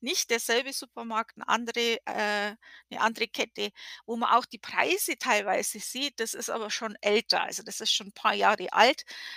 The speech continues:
Ähm, das findet ihr auch bei mir im Blog, <laughs> falls euch das mal interessiert.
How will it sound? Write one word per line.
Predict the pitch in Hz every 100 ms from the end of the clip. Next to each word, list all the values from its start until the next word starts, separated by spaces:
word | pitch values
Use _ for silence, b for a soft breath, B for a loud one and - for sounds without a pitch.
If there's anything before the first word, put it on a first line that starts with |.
| B
Ähm, | - 208 202 208 214 B B
das | - -
findet | - 233 233
ihr | 202 -
auch | 233 -
bei | 226
mir | 208 208
im | 202
Blog, | - 190 180
<laughs> | - - - 277
falls | - 202 - -
euch | 254 -
das | 269 - -
mal | 208
interessiert. | 208 - 202 226 - 185 180